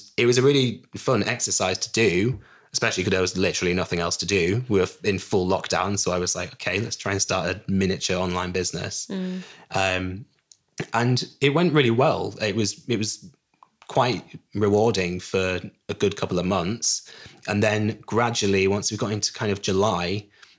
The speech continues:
Speaker 1: I started to get the odd little shoot here and there.
Speaker 2: Mm.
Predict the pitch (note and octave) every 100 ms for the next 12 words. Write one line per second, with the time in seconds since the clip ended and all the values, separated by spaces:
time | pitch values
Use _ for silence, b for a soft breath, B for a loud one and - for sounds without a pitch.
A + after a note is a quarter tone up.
0 | b - - - G2+ - F#2+ G#2+ F#2+ G2+
1 | G2 G2 F#2 F#2+ F2+ G2+ - G#2 - A2
2 | G2+ G2 G2+ G2 A2+ D3 E3+ E3 D#3+